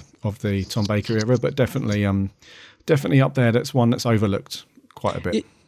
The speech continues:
Speaker 2: yeah, it's funny you say that, isn't it? Because it's, um,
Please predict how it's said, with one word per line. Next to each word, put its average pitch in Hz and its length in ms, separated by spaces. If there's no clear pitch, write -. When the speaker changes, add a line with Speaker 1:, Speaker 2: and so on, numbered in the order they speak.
Speaker 2:
yeah, 196 380
it's 143 120
funny 254 220
you 190 80
say 240 180
that, 135 140
isn't 175 140
it? 113 40
Because 165 240
it's, 220 200
um, 196 280